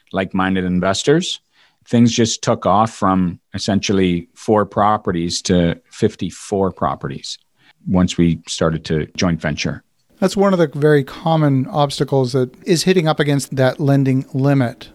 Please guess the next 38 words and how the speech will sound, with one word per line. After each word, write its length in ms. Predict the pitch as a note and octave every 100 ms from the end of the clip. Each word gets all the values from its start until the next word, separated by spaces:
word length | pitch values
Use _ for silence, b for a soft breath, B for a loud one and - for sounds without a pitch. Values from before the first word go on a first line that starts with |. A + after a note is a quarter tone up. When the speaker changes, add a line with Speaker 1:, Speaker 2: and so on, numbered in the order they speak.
| -
Speaker 2:
For 220 | - B2+
some, 380 | - C3+ C3+ C3+
it's 480 | B2+ B2 - - - B B B B _
five 300 | C3+ C#3 C#3
properties, 540 | C#3+ C#3 C#3+ C3+ C3+
for 160 | B2+ A#2
some 260 | C3 B2+
it's 200 | A#2+ -
ten, 440 | - C#3 C3+ C3+ C3
for 160 | B2
others 260 | B2+ C3 B2+
it's 160 | B2
fifteen. 560 | - C3 - C#3 C#3 C3+
In 80 | B2
the 80 | A#2+
States, 380 | C#3+ C3 -
they 140 | - C3
call 220 | C#3+ C3+
that 260 | C#3 - D3
being 160 | C3
fannied 440 | - C#3+ C#3 C3+ B2+
or 100 | B2
freddied 400 | C#3 B2+ B2+ C3+
out. 360 | C3+ A#2+ - - B -
And 300 | C#3 C3+ C#3+
it's 200 | C#3 -
hitting 280 | F3+ E3
up 120 | D3+ D3+
against 480 | C#3 C#3 C3+ - - -
that 280 | D3 C3 -
ceiling 560 | A3+ A3+ E3+ D3 D3 -
where 300 | C#3+ D3 E3
the 120 | D#3
fundamental 460 | B3+ C4+ G3 E3
assumption 600 | C#3+ - D#3+ D3 D3 C#3
in 280 | D3 C3+ - -
residential 720 | C#3+ B2+ C3 C#3+ C#3+ - B2+
underwriting 840 | D#3 C#3+ C#3 C3+ C#3 C3+ B2 A#2+